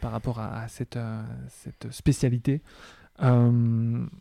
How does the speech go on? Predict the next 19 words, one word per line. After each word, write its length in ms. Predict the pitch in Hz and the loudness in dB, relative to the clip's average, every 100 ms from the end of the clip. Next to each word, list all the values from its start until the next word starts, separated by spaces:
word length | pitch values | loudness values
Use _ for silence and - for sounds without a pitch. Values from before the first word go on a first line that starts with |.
| _ _ _ - - _ | _ _ _ -16 -16 _
est-ce 200 | 147 - | -2 0
que, 280 | 180 180 180 | 4 4 2
c'est 140 | - 143 | 0 0
une 80 | |
question 260 | 139 135 151 | 2 2 2
que 80 | 143 | 2
je 80 | - | 0
pose 160 | 131 | 0
à 80 | 120 | 0
chacun 300 | - 147 147 | -2 -2 2
de 40 | 139 | 2
mes 120 | 127 | 2
invités, 360 | 120 117 127 - _ _ _ _ _ _ - - | 0 -2 -4 -6 _ _ _ _ _ _ -20 -14
puisque 260 | 120 - 120 117 139 | -14 -2 0 0 -2
ce 80 | 120 | -2
podcast 420 | 117 - 120 - | -2 -2 -6 -4
est 40 | 110 | -6
effectivement, 720 | 110 - - 113 117 117 | -6 -8 -6 -4 -2 -4
euh, 40 | - | -8